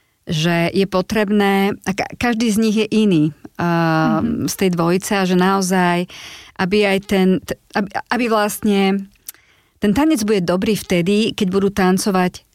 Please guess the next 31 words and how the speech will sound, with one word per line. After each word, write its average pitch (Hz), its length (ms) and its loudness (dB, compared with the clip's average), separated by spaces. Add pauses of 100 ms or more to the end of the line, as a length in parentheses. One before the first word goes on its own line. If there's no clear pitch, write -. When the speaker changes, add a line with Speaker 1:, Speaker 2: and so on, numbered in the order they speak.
Speaker 1:
spolu, 180 500 -2
keď 175 200 -2
budú 190 200 2
tancovať 196 560 -2
ako 196 240 -6
jedna 196 380 2
bytosť. 160 500 -4 (160)
Speaker 2:
Mhm. 180 300 -10 (160)
Speaker 1:
A 180 240 -2
ono 202 160 0
to 202 160 0
reálne 202 400 2
tak 180 220 -4
je 185 100 0
aj 170 100 0
v - 80 -8
tom 180 120 0
každodennom 175 680 2
živote. 165 500 0
Speaker 2:
Mhm. 214 140 -2 (160)
To - 60 -20
je 214 100 -12
pekná 185 240 -2
paralela. 175 680 -2 (320)
Lebo 190 180 2
mám 185 200 2
tu 190 160 0
aj 185 120 2
také 196 200 -4
napísané, 190 720 0
že 190 180 -2